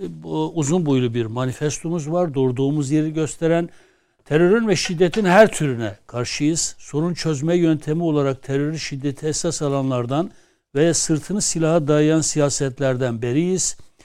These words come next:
Biz el-, bir elde silah, bir elde siyaset olmaz. Teröre karşı olduğumuz gibi terörün siyasetine de karşıyız. Ee, derneğimiz bu ülkeye kendini her anlamda ait gören, bu milletin değerlerine düşman olmayan,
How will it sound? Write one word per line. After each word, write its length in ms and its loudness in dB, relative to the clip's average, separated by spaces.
Biz 260 0
el-, 420 -2
bir 120 4
elde 320 4
silah, 420 -4
bir 120 2
elde 280 0
siyaset 540 -4
olmaz. 400 -6
Teröre 380 0
karşı 360 -2
olduğumuz 500 0
gibi 300 -4
terörün 340 0
siyasetine 720 0
de 120 0
karşıyız. 600 -12
Ee, 40 -4
derneğimiz 760 4
bu 160 0
ülkeye 520 6
kendini 720 2
her 360 8
anlamda 540 6
ait 320 4
gören, 400 0
bu 80 2
milletin 520 2
değerlerine 720 6
düşman 340 0
olmayan, 480 2